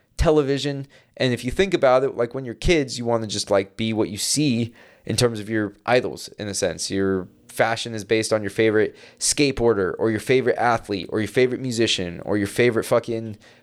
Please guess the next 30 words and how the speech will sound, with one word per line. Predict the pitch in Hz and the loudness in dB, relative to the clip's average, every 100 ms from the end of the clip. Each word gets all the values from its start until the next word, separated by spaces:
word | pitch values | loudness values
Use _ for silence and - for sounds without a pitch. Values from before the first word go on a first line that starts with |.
| - | -2
movie | 135 123 | 0 2
star, | 117 - 101 90 90 | 0 2 2 0 -2
like, | 87 101 | -2 0
whatever | 117 131 135 135 | 4 4 4 0
it | |
may | 117 123 117 | 0 -2 -2
be, | 120 117 | -2 0
whatever | 101 104 110 | 2 4 2
f-, | 107 - - - _ _ _ _ _ - | 0 -10 -20 -20 _ _ _ _ _ -4
section | - 143 127 - | 0 2 0 -2
of | 113 | -2
that | 107 113 - - - | 2 2 2 -6 -10
culture | - 131 - 117 | -4 -2 0 0
world. | 98 107 127 143 151 _ _ _ _ _ _ _ | 4 6 6 4 -2 _ _ _ _ _ _ _
And | 131 | -4
that's | 139 143 | -2 0
the | - | -2
culture | 135 180 175 | 0 0 0
machine. | 113 87 - 82 | -6 -10 -12 -12
And | 80 90 85 _ _ _ | -10 -12 -14 _ _ _
basically | 139 151 143 131 | 2 2 0 0
whoever's | 113 127 135 113 | 4 4 2 -4
in | 104 | -4
charge | - 160 156 | 2 2 2
of | 110 | 2
that | 117 123 - _ _ _ _ _ | 4 4 2 _ _ _ _ _
kinda | - 175 196 | 0 2 2
runs | 143 135 165 147 | 2 2 2 -2
the | 120 | -6
culture, | - 185 190 107 87 | 2 2 2 0 0